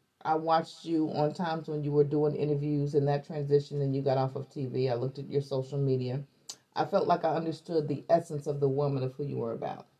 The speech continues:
So I felt like if you came to Tone and I and you had a project, that it would not be represented in a negative light.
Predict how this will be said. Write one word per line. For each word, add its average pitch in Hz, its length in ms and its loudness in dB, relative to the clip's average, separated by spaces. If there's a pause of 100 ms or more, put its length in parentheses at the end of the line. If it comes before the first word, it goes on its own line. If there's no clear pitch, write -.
(540)
So 170 180 -8
I 165 120 2
felt 165 240 0
like 156 200 4
if 151 140 -8
you 190 160 0
came 180 420 0
to 147 140 -12
Tone 160 240 -6
and 147 160 0
I 135 180 2
and 135 160 0
you 143 80 0
had 139 200 2
a 131 40 -4
project, 139 760 0
that 143 340 4 (520)
it 165 160 -2
would 156 160 0
not 156 220 4
be 156 100 4
represented 147 760 2
in 143 80 -2
a 135 80 2
negative 135 420 4
light. 127 380 -2